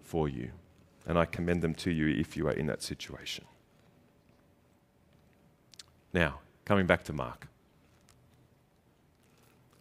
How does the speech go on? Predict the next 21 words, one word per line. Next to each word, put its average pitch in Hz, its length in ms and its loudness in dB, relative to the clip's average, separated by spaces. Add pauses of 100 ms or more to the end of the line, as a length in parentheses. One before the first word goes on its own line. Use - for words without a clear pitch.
(560)
Mark 127 340 10
says 110 360 8
here, 82 420 8 (100)
"Anyone 120 460 8
who 107 180 4
divorces 101 680 2
his 87 280 0
wife 87 500 4
and 90 160 2
marries 107 300 6
another 95 240 6
woman 90 280 2
commits 95 360 0
adultery 90 640 4
against 95 480 4
her." 62 200 -6 (920)
There 104 100 8
are 107 80 8
two 170 220 6
things 123 320 6
that 113 240 8